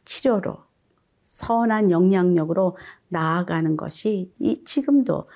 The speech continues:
동일하게 이 시-, 앞으로와 마찬가지로 역사한다는 것을 우리는 잊지 말아야만 한-, 함-, 합니다. 또 보니까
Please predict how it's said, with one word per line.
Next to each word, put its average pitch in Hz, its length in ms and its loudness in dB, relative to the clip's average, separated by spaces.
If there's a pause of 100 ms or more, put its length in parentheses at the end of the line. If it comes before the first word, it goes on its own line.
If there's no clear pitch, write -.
(240)
동일하게 165 960 0
이 208 140 0
시-, - 180 -10 (200)
앞으로와 185 760 0 (300)
마찬가지로 165 880 0
역사한다는 185 800 -2
것을 190 380 -2 (300)
우리는 175 240 2
잊지 185 300 2
말아야만 156 540 2
한-, 190 340 -2
함-, 170 300 -6
합니다. 175 640 0 (500)
또 285 220 2
보니까 190 720 0